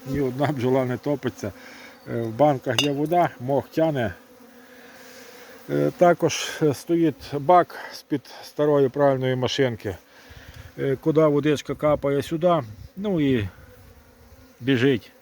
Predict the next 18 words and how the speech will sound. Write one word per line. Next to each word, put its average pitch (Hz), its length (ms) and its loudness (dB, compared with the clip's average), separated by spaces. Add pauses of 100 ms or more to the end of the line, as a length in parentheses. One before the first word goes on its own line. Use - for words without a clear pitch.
(200)
теж 127 220 0 (380)
зволожує 117 640 2
цей 117 320 0 (520)
мох. 123 400 -2
Тут, 202 280 0
друзі, 143 360 2
прісна 180 380 -2
вода. 165 320 4 (1120)
Е, 123 140 2
ще - 180 2
одна 151 280 4
є 147 160 4
напувалочка 139 840 2 (840)
у 113 40 -12
мене 135 460 4
з 120 380 4 (320)
підсоленою 123 720 2
водою. 156 520 2